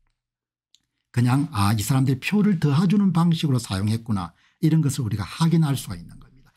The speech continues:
그런데 이렇게 사전투표 양일사에 표를 더해주더라도 우리가 그 현장을 목격할 수가 없으니까, 예,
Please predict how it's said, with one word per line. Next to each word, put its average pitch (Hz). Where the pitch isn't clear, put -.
그런데 180
이렇게 190
사전투표 180
양일사에 135
표를 202
더해주더라도 160
우리가 160
그 165
현장을 156
목격할 151
수가 113
없으니까, 117
예, 95